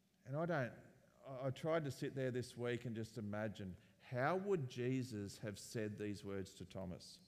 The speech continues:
"Stop doubting and believe." How would he have said them?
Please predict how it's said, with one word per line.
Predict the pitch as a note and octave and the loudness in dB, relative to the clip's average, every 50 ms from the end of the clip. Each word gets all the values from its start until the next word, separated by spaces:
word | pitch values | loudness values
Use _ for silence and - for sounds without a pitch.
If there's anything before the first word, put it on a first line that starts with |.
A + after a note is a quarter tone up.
| - - _ _ - _ _ _ _ _ - _ _ _ _ _ _ - _ _ _ _ | -20 -20 _ _ -20 _ _ _ _ _ -20 _ _ _ _ _ _ -20 _ _ _ _
"Stop | - - - - D#3+ E3+ E3 - | -20 -10 -2 0 0 0 0 0
doubting | C3+ C3 C3 C3+ C#3 C3+ D3 B2+ | 2 4 6 6 6 4 4 2
and | B2 A#2+ A2 | 2 2 2
believe." | F2+ G#2+ G2+ G#2 G#2+ G#2+ G#2+ G#2 F#2+ E2 C#2+ - - - - - - - - - _ _ _ _ _ - _ _ _ _ _ _ _ _ _ _ _ _ _ _ _ _ _ _ _ _ _ - | 2 2 2 4 4 4 4 4 2 0 -4 -6 -12 -18 -20 -20 -20 -20 -20 -20 _ _ _ _ _ -20 _ _ _ _ _ _ _ _ _ _ _ _ _ _ _ _ _ _ _ _ _ -6
How | D3 E3 G3 | -4 -2 -2
would | A3 A3+ | -2 -2
he | A3 | -2
have | G#3 F3 | -4 -4
said | - - D3+ C3 B2+ A#2+ | -4 -2 0 0 2 0
them? | A#2 G2+ F2+ E2+ | 0 -2 -4 -4